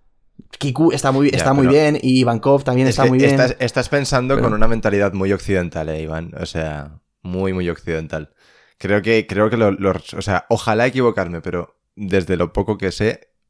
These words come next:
Speaker 2: creo que, que haya un referente trans en la tripulación, a, a, a Shueisha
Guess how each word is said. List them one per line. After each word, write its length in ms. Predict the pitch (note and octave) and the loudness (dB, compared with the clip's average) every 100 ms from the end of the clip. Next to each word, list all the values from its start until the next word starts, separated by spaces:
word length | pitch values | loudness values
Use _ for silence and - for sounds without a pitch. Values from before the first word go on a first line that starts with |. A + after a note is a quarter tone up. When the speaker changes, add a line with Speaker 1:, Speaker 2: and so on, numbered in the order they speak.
| _ | _
Speaker 2:
creo 220 | - G2+ G2+ | -6 -4 -2
que, 180 | A2+ - | -6 -4
que 100 | F#2+ | -4
haya 180 | G2 | -2
un 100 | A2+ A#2 | -4 -6
referente 500 | A#2+ A2 G#2 G2 G2+ | -6 -6 -6 -8 -10
trans 500 | - D#2+ - - - | -10 -14 -12 -14 -12
en 160 | F2+ E2 | -8 -6
la 80 | E2 | -6
tripulación, 640 | F#2 D#2 E2 E2 F#2 A#2 - - - | -8 -6 -6 -6 -4 -6 -10 -20 -12
a, 200 | - F2+ - | -4 -4 -2
a, 300 | E2+ E2 E2+ | -4 -2 -4
a 40 | |
Shueisha 500 | E2 G#2+ G#2+ - C3+ | -2 0 0 -2 -6